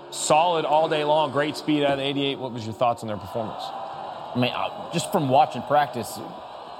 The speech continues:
Speaker 2: he was gonna be the dominant car. At times, the twelve had a chance, but really,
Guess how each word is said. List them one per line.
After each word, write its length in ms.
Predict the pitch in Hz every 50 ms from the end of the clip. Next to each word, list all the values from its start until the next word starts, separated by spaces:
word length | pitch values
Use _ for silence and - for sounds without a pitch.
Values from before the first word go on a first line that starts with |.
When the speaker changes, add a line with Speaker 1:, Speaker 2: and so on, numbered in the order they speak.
| - -
Speaker 2:
he 140 | 127 151
was 120 | 156 139 98
gonna 160 | 156 147 131
be 200 | 113 117 139 143
the 100 | 117 110
dominant 460 | 92 135 120 123 123 120 120 117 -
car. 340 | - 127 123 123 123 123 120 - - - - -
At 140 | 117 120 -
times, 300 | - 143 131 135 143 135
the 80 | 127 110
twelve 360 | - - 143 139 139 127 110
had 200 | 107 117 135 135
a 60 | 131
chance, 400 | 131 - 151 139 139 139 135 135
but 260 | - - 127 117 -
really, 440 | 120 147 160 151 139 131 123 - -